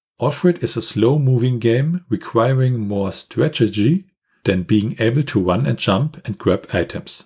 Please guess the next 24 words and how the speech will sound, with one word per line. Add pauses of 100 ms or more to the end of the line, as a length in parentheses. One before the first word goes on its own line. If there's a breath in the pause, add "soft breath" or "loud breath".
(120)
It
takes
a
while (140)
to
get
in
the
swing (260 loud breath)
of
it, (220)
though.“ (400)
Die
Playtime
hat
im
Mai
neunzehnhundertvierundneunzig (260 loud breath)
vierundsechzig
Punkte
vergeben
und
hat
gesagt,